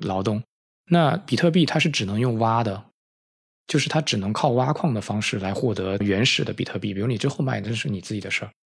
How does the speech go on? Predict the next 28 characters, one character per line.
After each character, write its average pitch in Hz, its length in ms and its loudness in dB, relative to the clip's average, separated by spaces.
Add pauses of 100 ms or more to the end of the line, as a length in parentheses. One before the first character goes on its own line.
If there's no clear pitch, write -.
(220)
因 202 180 6
为 190 100 8
这 160 80 4
个 127 80 6
原 98 220 0
因， 107 120 2
所 135 140 2
以 135 120 4
中 160 180 6
本 113 120 4
聪 131 180 0
并 135 140 4
不 123 120 2
拿 104 200 0
你 113 140 0
的 90 80 -6
一 117 120 0
分 120 280 -2
钱， - 320 -6 (600)
所 - 160 0
以 120 80 6
第 156 200 2
一 160 60 6
条 104 200 -2
就 104 100 -4
不 107 100 -4
满 104 220 -4
足。 - 220 -12